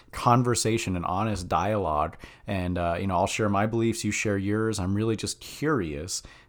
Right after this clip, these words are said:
to know, uh, why you're voting the way you're voting and why you believe the way you believe," right? I think that would go a much longer way than just having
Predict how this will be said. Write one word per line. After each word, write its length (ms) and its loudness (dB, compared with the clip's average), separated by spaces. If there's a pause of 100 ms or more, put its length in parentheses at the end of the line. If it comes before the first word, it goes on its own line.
(100)
to 140 0
know, 640 0 (400)
uh, 140 -2
why 180 4
you're 120 6
voting 260 6
the 60 0
way 100 0
you're 100 0
voting 400 0
and 180 -2
why 140 2
you 140 -2
believe 640 0
the 80 -2
way 140 -2
you 140 -2
believe," 380 -2
right? 140 2
I 40 4
think 180 0
that 120 -2
would 120 0
go 360 2
a 140 2
much 320 0
longer 340 2
way 320 -2 (300)
than 320 4
just 220 -2
having 440 4